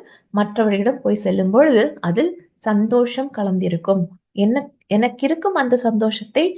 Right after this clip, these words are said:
நான் மற்றவர்களிடம் பகிர்ந்து கொள்கின்றேன் என்கின்ற அந்த ஒரு விஷயமே, அந்த ஒரு விஷயத்தை நான் அதை செயல்படுத்துறதுக்கு நான் வந்து இப்படி பேசுவது ஒரு விஷயமாக இருக்கலாம். இல்லைன்னா எழுதுவது, ஒரு பிளாக் எழுதுவது, இல்லைன்னா அழகா ஒரு படம் போட்டு,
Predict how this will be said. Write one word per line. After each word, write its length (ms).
நான் 260
மற்றவர்களிடம் 640
பகிர்ந்து 340
கொள்கின்றேன் 560
என்கின்ற 480
அந்த 140
ஒரு 140
விஷயமே, 480
அந்த 180
ஒரு 200
விஷயத்தை 480
நான் 240
அதை 260
செயல்படுத்துறதுக்கு 1000
நான் 220
வந்து 180
இப்படி 280
பேசுவது 480
ஒரு 100
விஷயமாக 460
இருக்கலாம். 380
இல்லைன்னா 300
எழுதுவது, 520
ஒரு 160
பிளாக் 360
எழுதுவது, 460
இல்லைன்னா 340
அழகா 360
ஒரு 220
படம் 320
போட்டு, 260